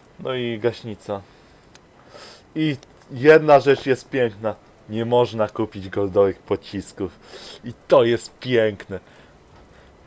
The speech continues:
Aż załaduję full apeków. Może zagram sobie T pięćdziesiąt siedem Heavy. Dodam jakieś perki na szybko.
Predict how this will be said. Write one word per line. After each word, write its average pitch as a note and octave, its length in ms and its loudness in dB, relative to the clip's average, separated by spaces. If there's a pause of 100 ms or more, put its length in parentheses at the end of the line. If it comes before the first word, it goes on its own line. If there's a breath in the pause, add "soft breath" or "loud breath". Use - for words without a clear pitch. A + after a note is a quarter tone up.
Aż A#2+ 140 -4
załaduję G#2+ 600 0
full A2+ 300 -8
apeków. A#2 760 -4
Może A#2 240 -6
zagram G#2+ 340 -2
sobie G#2 200 -8
T A2 140 -8
pięćdziesiąt G#2+ 440 -12
siedem G#2 280 -6
Heavy. B2 560 -4 (1000 loud breath)
Dodam A2+ 260 0
jakieś - 280 -10
perki A#2+ 400 -2
na G#2 140 -4
szybko. C#3+ 600 -2